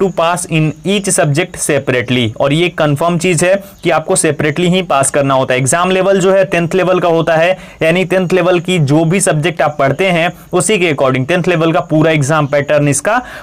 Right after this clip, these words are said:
होता है, Syllabus भी इसका tenth level का ही होता है, उसी type के questions पूछे जाते हैं आपके exam में।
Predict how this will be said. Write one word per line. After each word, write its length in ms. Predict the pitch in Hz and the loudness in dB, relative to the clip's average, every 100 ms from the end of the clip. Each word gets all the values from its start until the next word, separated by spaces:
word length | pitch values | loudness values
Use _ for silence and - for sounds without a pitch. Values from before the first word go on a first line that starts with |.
| - | -2
होता 260 | 175 175 196 | -2 0 0
है, 140 | 208 | 0
Syllabus 440 | - 160 165 180 | 0 0 2 0
भी 140 | 147 185 | 0 0
इसका 220 | 170 175 | 0 -2
tenth 260 | 160 165 156 | 0 0 2
level 300 | 160 147 156 | 0 2 0
का 120 | 156 | 0
ही 160 | 160 190 | 0 2
होता 280 | 156 151 170 | 2 2 2
है, 120 | 180 | 2
उसी 260 | 170 165 165 | 2 0 0
type 200 | 156 147 | 0 0
के 80 | |
questions 480 | 143 151 143 175 180 220 - - | 0 0 0 -2 -2 -4 -6 -4
पूछे 260 | 175 170 165 | 0 2 2
जाते 220 | 151 160 | 2 0
हैं 120 | 175 | 0
आपके 240 | 160 180 | 0 0
exam 360 | 220 135 127 117 | 0 0 0 0
में। 280 | 113 110 | 0 -2